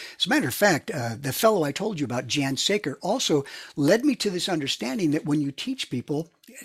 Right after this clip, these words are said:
I've always fa-, I find this fascinating. When you teach people, you think about what you're trying to do when you teach them. You're trying to effect a relatively permanent change in behavior.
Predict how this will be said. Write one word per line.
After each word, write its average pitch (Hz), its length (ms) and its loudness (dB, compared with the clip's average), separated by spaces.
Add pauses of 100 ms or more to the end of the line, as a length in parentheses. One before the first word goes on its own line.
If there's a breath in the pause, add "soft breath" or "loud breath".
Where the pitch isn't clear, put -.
(100)
I've 247 100 -4
always 254 240 -2
fa-, - 160 -6 (120)
I 175 60 -2
find 269 260 -4
this 196 140 -2
fascinating. 123 500 -6 (380 loud breath)
When 190 120 2
you 190 100 2
teach 294 320 -2
people, 151 400 -2 (420 soft breath)
you 175 100 -2
think - 340 0
about 220 180 0
what 185 140 -4
you're 165 80 -6
trying - 180 0
to 156 80 4
do 143 140 2
when 131 100 0
you 131 80 0
teach - 300 -4
them. - 220 -10
You're 156 100 0
trying 202 320 0
to 262 140 -2
effect - 500 -4
a 147 100 -2
relatively 127 540 -2
permanent 127 500 -6
change 120 380 -2
in 131 80 -2
behavior. 170 560 -4